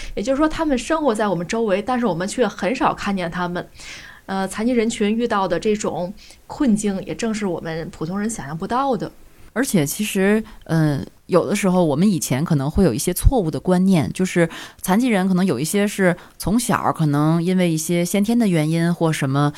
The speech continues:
Speaker 2: 呃，其他的一些从小得的疾病啊等等，可能造成的一些，比如说像视力残疾或者听力残疾，或者是，呃，其他的这个肢体的残障。事实上，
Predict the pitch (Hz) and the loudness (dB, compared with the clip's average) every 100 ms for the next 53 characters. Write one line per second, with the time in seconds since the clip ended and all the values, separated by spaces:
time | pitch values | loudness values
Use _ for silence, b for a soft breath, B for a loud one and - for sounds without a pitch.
0 | B B - 139 135 - 160 175 175 165 | B B -8 -4 -4 -2 -2 0 0 0
1 | 170 170 175 131 143 151 165 - 170 262 | 0 0 0 0 2 2 2 0 -2 2
2 | 277 226 180 143 185 - B B - 139 | 2 2 2 2 2 2 B B -6 -4
3 | 156 247 190 160 143 147 143 156 147 147 | 0 2 2 0 -2 -2 -2 0 0 0
4 | - 123 147 143 139 151 160 147 143 139 | -2 -6 -4 0 0 0 0 0 0 -2
5 | 143 135 139 185 185 165 160 147 135 135 | -2 -2 -2 0 2 2 0 -2 0 -2
6 | 139 B B - 156 131 - 147 135 B | -4 B B -2 0 0 -2 0 0 B
7 | B - 139 131 131 - 156 175 180 151 | B -6 -2 -2 -2 -4 -4 -2 0 0
8 | 151 131 - 247 - - - - 123 139 | -2 -4 -2 -2 -2 -4 -4 -4 -2 -2
9 | 143 - 262 233 269 240 | -2 -2 -2 -2 2 2